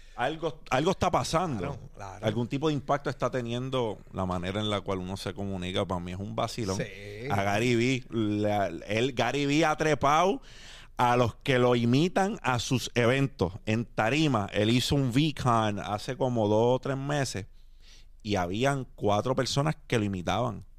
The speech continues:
Speaker 1: y él los trepó a la tarima a que lo imitaran. Y no era que lo imitaran, era a que la gente descifrara, hicieron como un pequeño sketch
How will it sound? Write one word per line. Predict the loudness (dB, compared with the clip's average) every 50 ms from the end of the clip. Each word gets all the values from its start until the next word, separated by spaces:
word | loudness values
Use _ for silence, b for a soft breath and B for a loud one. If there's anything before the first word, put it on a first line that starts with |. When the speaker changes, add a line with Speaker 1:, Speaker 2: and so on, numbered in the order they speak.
| -20 -20 -20 -12 -4
Speaker 1:
y | -2 0
él | 0 0
los | 0 -2 -2
trepó | -2 -2 0 2 2 2 4 4
a | 2
la | 2 0
tarima | -2 -4 -4 -4 -6 -8 -10 -12 -16 -20 -20 -20 -20 -20 -20 -20 -18 -10
a | -6 -6 -4
que | -2 0
lo | 0 0
imitaran. | 0 -2 -2 -2 0 0 2 2 0 -2 -6 -10 B B B B B B B
Y | B 2 4
no | 6 6
era | 4 4 2 2
que | 2 2
lo | 2 2
imitaran, | 2 2 0 2 2 4 4 4 4 2 0 -2 -6 b b b b b b b b b
era | 2 2 4 4 2 2 0
a | 0 0 -2 0
que | 2 2 2
la | 2 2 2
gente | 0 0 -2 -2 -4 -2 0 2 2 2
descifrara, | 2 2 0 2 4 2 2 2 2 2 4 4 4 4 4 4 4 2 2 0
hicieron | 0 -2 -2 0 2 2 2 2
como | 2 2 2 2
un | 2 -2
pequeño | 0 -2 0 2 2 0 2 2 0 0
sketch | 0 -2 -6 -6 0 0 0 0 0 -2 -2 -2 -2 -4